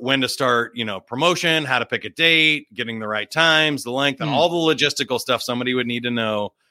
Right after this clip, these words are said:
Speaker 1: in order to do their first one. I, I love that. But I feel like for this podcast, we need to dive into those icebreaker activities. And do you have, like, um, some favorite questions you ask? Do you like physical activities, uh,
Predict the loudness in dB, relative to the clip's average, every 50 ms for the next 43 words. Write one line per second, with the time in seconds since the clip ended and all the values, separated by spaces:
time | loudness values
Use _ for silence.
0 | _ _ _ _ 0 2 4 4 2 2 -2 -6 -6 -4 -2 0 2 2 2 2
1 | 2 -2 -2 -2 -6 -14 -18 _ _ -2 -2 -2 -2 -2 0 0 4 4 4 4
2 | 4 4 2 2 2 -2 -4 _ _ _ _ _ _ _ _ 2 4 4 4 4
3 | 2 -4 _ -18 -8 -2 0 0 0 0 -4 -6 0 0 0 0 2 2 2 2
4 | 2 2 0 -2 -2 -2 -2 -2 0 0 0 2 0 2 2 4 4 4 4 2
5 | 2 0 0 0 -2 -2 -4 -2 0 0 0 0 0 0 0 0 0 0 -2 -2
6 | -2 -2 -4 -6 _ -4 -4 -2 -2 -4 -6 -6 -8 -8 -8 -10 -10 -12 -12 -10
7 | -6 -4 -4 -4 -4 -6 -10 _ _ _ _ _ _ _ _ _ _ -8 -8 -4
8 | -4 -4 -2 0 2 2 4 4 4 2 2 0 -2 0 2 2 2 0 -4 -10
9 | _ _ _ _ _ _ _ _ -4 -2 0 0 0 0 -2 -4 -8 -10 _ -6
10 | -4 -4 -2 0 2 2 2 4 2 2 2 2 -2 -4 _ -2 0 0 0 2
11 | 0 -2 -2 -2 0 2 2 4 4 2 2 0 -2 -4 -6 -6 -4 -4 -2 0
12 | 2 2 4 2 2 0 -2 -10 _ _ _ _ _ _ 2 2 2 4 2 2
13 | 4 4 4 4 2 2 0 0 0 2 0 2 2 2 2 0 0 0 0 0
14 | 0 -2 -4 -6 -10 -8 -6 -4 -4 -4 -6